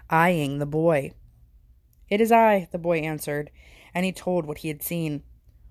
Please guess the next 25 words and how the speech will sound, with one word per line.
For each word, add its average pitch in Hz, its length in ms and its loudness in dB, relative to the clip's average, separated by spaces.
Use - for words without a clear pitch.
"Why 190 160 4
would 233 160 2
the 247 60 4
desert 175 300 0
reveal 175 360 0
such - 260 -4
things 214 220 -2
to 214 100 -6
a 196 60 -2
stranger 196 640 -2
when 202 120 0
it 202 80 0
knows 220 440 2
that 175 120 -6
we 196 120 -2
have 185 120 -4
been 226 160 0
here 185 160 -4
for 190 140 -4
generations?" 202 720 -2
said 165 140 -2
another 156 300 -2
of 147 100 -6
the 147 80 -10
chieftains. 156 640 -10